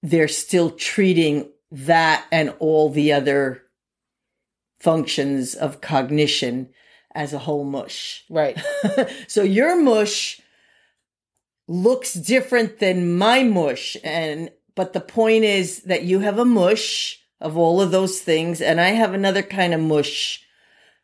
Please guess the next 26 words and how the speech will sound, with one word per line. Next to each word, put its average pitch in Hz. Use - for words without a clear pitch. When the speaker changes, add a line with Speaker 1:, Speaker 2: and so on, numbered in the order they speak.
Speaker 1:
You 160
have 208
a 220
mush 214
and 180
I 170
have 160
a 143
mush. -
It's 170
still 190
a 170
mush. 165
Speaker 2:
Yes. -
Speaker 1:
Where 160
everything, 170
or 165
a 170
batter, 151
like 143
a 165
cake -
batter. 135
Yours 160
might 165
be 147